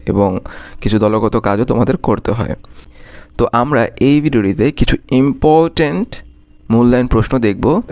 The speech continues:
যেগুলো তোমাদের পরীক্ষায় হুবহু চলে আসার সম্ভাবনা অনেক বেশি।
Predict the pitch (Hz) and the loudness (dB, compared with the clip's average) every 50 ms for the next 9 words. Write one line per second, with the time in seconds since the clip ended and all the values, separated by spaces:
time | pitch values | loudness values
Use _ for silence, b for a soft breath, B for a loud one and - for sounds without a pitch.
0 | - B B B B B B B B B B B - 110 120 117 113 127 127 143 | -16 B B B B B B B B B B B -2 0 0 2 2 2 0 2
1 | 143 - 113 110 110 104 110 107 - 117 110 110 113 - 143 139 131 120 110 104 | 0 0 0 0 2 2 0 0 0 0 0 0 0 -2 -2 -2 0 0 0 2
2 | 110 120 - - 107 101 101 101 104 - 131 139 - - 95 98 101 113 127 113 | 2 0 2 0 0 2 2 0 0 -2 -4 -2 -2 -2 0 0 0 0 0 0
3 | 104 104 - - - 90 95 - - - | 0 -2 -2 -2 -2 -2 -2 -2 -4 -6